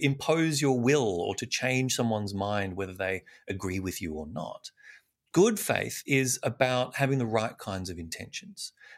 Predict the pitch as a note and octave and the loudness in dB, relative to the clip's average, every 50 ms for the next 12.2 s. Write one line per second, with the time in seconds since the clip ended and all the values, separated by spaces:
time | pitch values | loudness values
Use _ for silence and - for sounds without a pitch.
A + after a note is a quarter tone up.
0 | _ _ _ _ _ - - - - D#3 D3+ C#3 D#3 D3 C3 A#2+ A#2 - A2+ G2+ | _ _ _ _ _ -6 -6 0 4 4 4 4 4 4 4 2 2 2 0 -2
1 | G2 - G2 - - - - - - _ _ _ _ - C3 C3 C#3+ C#3 C#3 B2 | -2 -4 -8 -10 -12 -16 -16 -18 -20 _ _ _ _ 0 2 2 4 4 4 2
2 | A#2 - - - - - - - F#2 E2 D#2+ - - - - - - - C3 C3 | 2 0 -2 -6 -10 -8 -6 -4 -2 -2 -4 -4 -8 -14 -14 -8 -2 2 4 4
3 | C3+ B2+ - C#3+ C3+ B2 A#2 A2 G#2 G2 F#2+ - G#2 F#2+ F#2 F2+ F#2 G2 - - | 4 4 2 2 2 2 2 0 0 -2 -2 -2 -2 -4 -4 -6 -6 -8 -8 -6
4 | - G2+ G2 F#2+ - - F2 E2 - - D#2+ D#2+ E2+ E2+ E2+ - - - _ _ | -6 -4 -4 -4 -4 -4 -6 -8 -10 -10 -8 -8 -8 -8 -8 -10 -14 -18 _ _
5 | - - - - _ - A2+ G#2 G2+ A#2+ A#2+ B2+ C3 B2+ - - C3 B2 C3 B2 | -20 -20 -20 -16 _ -2 -2 0 2 4 4 4 2 0 0 2 2 2 2 0
6 | B2 - A2+ G#2+ G#2+ - - - B3 F#3 F#3+ - - D3+ D#3 D3 E3 D3 B2 B2+ | 0 0 0 0 0 -2 -4 -2 -2 0 0 0 0 0 -2 0 0 0 2 4
7 | B2+ B2 A#2 A#2+ - - - - _ _ _ _ _ - E3+ D3+ D3+ C#3 D3+ D#3 | 4 4 2 0 -2 -8 -20 -20 _ _ _ _ _ -12 -8 -2 2 4 4 6
8 | E3 G#3+ B3 A#3+ A3 G3+ G3 D#3+ D3 D#3+ D3 D3 D3 C3 - G2 E2 F#2+ A#2 C#3 | 6 4 4 4 4 4 2 2 2 2 2 2 2 0 0 0 2 2 2 2
9 | D#3 C#3 C#3 C#3 C#3+ C#3 B2+ B2 C3 A#2 - - A2+ A#2 A#2+ A#2+ A2+ - C3+ A#2+ | 2 2 0 0 0 0 0 0 -2 -2 -2 0 0 0 2 2 2 2 2 0
10 | G#2+ A2+ A2+ B2 C#3 E3+ F3+ F3 F3 E3 D#3 - - - - C3 B2+ C#3 - - | 2 2 2 4 4 4 4 2 2 0 0 -2 -4 -6 -4 -2 -2 -2 -2 -6
11 | - - A#2 - - A2 G#2 G2+ F#2+ G2 G2 F#2+ F#2+ F#2 F2+ E2+ E2+ F2+ F#2 - | -8 -8 -10 -8 -6 -4 -4 -4 -4 -4 -4 -4 -4 -4 -4 -4 -4 -6 -6 -8
12 | F2+ F#2+ - - | -10 -16 -16 -16